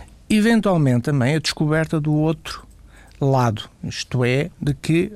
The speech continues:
me sinto bem quando tomo estas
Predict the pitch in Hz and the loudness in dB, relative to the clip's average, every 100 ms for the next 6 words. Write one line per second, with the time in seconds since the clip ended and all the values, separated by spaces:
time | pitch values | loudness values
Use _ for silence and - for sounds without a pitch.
0 | - 151 - 180 170 117 113 123 123 147 | -2 0 2 2 0 0 0 0 2 0
1 | 160 - - 143 139 139 151 156 - - | -4 -10 -6 -2 0 0 -4 -6 -14 -20
2 | - - - - - - - - - 143 | -20 -20 -20 -20 -20 -20 -18 -6 0 2
3 | 135 - 151 | 2 0 -4